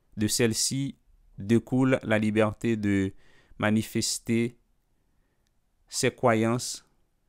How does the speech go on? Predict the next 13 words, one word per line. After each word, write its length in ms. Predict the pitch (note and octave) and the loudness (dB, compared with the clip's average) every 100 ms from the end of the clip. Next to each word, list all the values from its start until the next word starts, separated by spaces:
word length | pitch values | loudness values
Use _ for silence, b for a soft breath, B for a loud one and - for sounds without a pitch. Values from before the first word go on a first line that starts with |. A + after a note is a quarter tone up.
| _ | _
ou 80 | A2+ | -8
convictions 840 | - B2+ A2 A2 - A2+ A#2 A#2+ - _ _ | 0 0 0 -4 -6 -2 -2 -2 -8 _ _
dans 160 | G#2 G#2+ | -4 0
les 120 | A2 | 2
limites 440 | A2 A2 A#2+ A2+ A#2 G#2 | 2 2 2 0 -4 -4
du 200 | G2+ G#2 | -4 -2
respect 560 | A2+ A2+ - - A#2 | 0 -2 -2 2 2
de 120 | A2+ G#2 | 4 2
l'ordre 420 | G2+ G#2+ A2 G2 | 4 4 2 -4
public. 560 | - A2 F#2 E2+ - - - - _ _ _ _ _ _ _ _ _ _ _ _ - - | -4 -6 -4 -6 -8 -20 -20 -20 _ _ _ _ _ _ _ _ _ _ _ _ -12 2
La 140 | G#2+ | 4
laïcité 680 | A2 A#2+ - B2 C3+ - A#2+ | 6 4 0 0 0 2 0
implique 560 | G#2+ A#2+ B2+ C3+ - | 0 -2 -2 -4 -16